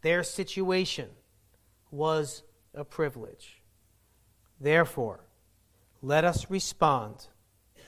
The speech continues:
by being a living sacrifice, which is holy and acceptable to God, which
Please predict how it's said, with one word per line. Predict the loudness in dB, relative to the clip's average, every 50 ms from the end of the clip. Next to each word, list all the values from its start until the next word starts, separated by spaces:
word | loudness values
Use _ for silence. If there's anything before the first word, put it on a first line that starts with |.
| -20 -20 _ _ _ _ _ -2
by | 0 0 0
being | 0 0 -2 -2 -2 -2 -4 -8 -12 -12 -10
a | -8 -8
living | -6 -4 -4 -4 -2 -2 -4 -6 -6 -8 -10 -14 -18 _ _ _ _ _ _ _
sacrifice, | _ -20 -8 -2 -2 -2 -2 -2 -6 -12 -10 -8 -8 -6 -6 -8 -10 -12 -16 -16 -18 -20 _ _ _ _ _ _ _ _ _ _
which | _ -14 -12 -10
is | -12 -12
holy | -12 -6 -2 0 0 0 0 -2 -2 -4 -4 -6 -10 -14 -20 _ _ -14
and | -14 -12
acceptable | -12 -12 -12 -8 -6 -6 -6 -6 -8 -10 -8 -6 -6 -6 -6 -8 -12
to | -16 -18 -14
God, | -12 -10 -8 -8 -8 -8 -10 -12 -14 -16 _ _ _
which | -8 -6 -6 -6 -6 -8 -14 -16